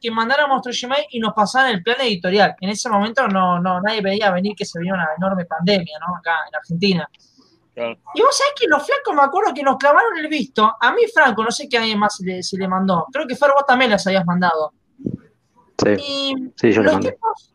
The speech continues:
Speaker 1: nos comentan y nos piden el Gmail. Bueno, y ahí dijimos, es un avance.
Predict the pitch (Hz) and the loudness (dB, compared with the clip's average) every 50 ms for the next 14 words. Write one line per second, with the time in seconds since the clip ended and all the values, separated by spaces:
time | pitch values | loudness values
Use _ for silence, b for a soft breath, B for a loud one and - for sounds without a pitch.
0 | _ _ _ - 269 294 311 302 - 285 - 285 311 339 392 392 349 294 262 - | _ _ _ -8 -2 2 2 2 2 4 4 4 4 6 4 4 2 0 0 2
1 | 277 285 294 285 269 262 254 233 - - 311 311 320 320 311 254 220 - - 208 | 2 2 2 0 0 0 0 0 0 0 0 0 2 2 2 2 2 2 2 2
2 | 208 208 202 175 156 - _ - 175 170 156 151 147 - 170 170 180 202 233 254 | 2 2 2 2 0 -2 _ -2 -2 -2 -2 -4 -8 -6 -2 2 2 2 2 0
3 | 247 - 262 240 208 - 196 - 269 277 247 233 233 214 190 175 - - 160 - | -2 -4 -4 -4 -4 -4 -4 -2 2 2 4 6 6 6 4 2 0 -6 -12 -16